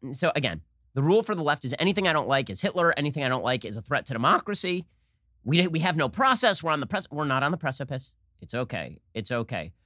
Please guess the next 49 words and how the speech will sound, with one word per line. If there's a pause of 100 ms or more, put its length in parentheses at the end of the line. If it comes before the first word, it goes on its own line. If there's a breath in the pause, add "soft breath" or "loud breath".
But
don't
worry,
guys. (160)
They
are
the
unifying
ones,
and
you
can
trust
the
Democrats.
You
can
trust
the
left (240)
to
be
completely
unifying. (340)
They're
a
unifying
force (300)
in
American
life, (600)
right?
So,
like,
for
example,
Ilhan
Omar, (720)
who
once (160)
wrote
a
letter
asking
for
clemency
for,
for
terrorists